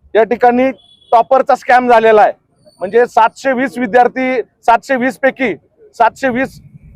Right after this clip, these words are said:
विद्या-, अं, मार्क या ठिकाणी दोन हजार वीस मध्ये दोन होते, दोन हजार एकवीस मध्ये एक होता, दोन हजार बावीस मध्ये झिरो,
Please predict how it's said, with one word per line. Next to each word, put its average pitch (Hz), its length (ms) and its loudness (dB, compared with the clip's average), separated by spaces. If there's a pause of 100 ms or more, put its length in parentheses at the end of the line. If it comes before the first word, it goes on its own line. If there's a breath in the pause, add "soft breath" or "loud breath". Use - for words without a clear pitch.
(160)
विद्या-, 233 300 2
अं, 220 760 4
मार्क 247 340 2 (460)
या 214 100 2
ठिकाणी 247 360 -2
दोन 254 240 0
हजार 254 240 2
वीस 247 220 -6
मध्ये 247 180 2
दोन 254 240 2
होते, 262 260 2 (520)
दोन 233 160 2
हजार 240 260 4
एकवीस 247 340 -4
मध्ये 247 200 0
एक 262 240 2
होता, 214 320 2 (440)
दोन 226 180 2
हजार 226 280 2
बावीस 226 360 2
मध्ये 247 220 0
झिरो, 208 680 0